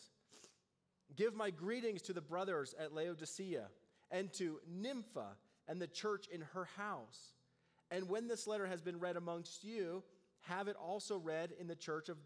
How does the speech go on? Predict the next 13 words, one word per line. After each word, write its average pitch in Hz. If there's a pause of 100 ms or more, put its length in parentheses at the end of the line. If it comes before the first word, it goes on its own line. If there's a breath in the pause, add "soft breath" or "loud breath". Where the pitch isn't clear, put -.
the -
Laodiceans, 151 (260 loud breath)
and 156
see 196
that 180
you 196
also 226
read 185
the 170
letter 151
from 160
the 151
La-, 147